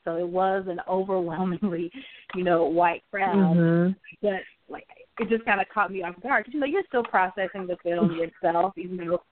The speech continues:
Speaker 1: you know, I feel like as a Black audience,
Speaker 2: Mm-hmm.
Speaker 1: this is nothing new to us. We've, you know, seen these stories. We've
Speaker 2: Right.
Speaker 1: heard these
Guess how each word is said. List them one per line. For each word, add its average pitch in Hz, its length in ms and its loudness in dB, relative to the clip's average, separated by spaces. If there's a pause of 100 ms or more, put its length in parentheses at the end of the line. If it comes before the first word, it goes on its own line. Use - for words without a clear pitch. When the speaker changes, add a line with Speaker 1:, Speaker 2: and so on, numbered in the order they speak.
(280)
Speaker 1:
you 190 60 -6
know, 180 100 2
I 180 140 -4
feel 180 120 0
like 170 140 -2
as 165 180 -2 (180)
a - 60 -12
Black 247 280 0
audience, 165 420 0
Speaker 2:
Mm-hmm. - 160 -16
Speaker 1:
this 175 140 -8
is 175 140 -10
nothing 165 720 -6
new 196 280 2
to 190 140 0
us. 180 340 4
We've, 160 220 -6
you 165 140 -8
know, 156 200 -4
seen 180 180 -2
these 170 160 -2
stories. 165 360 2
We've 165 220 2
Speaker 2:
Right. 214 480 6
Speaker 1:
heard 196 160 4
these 202 80 -4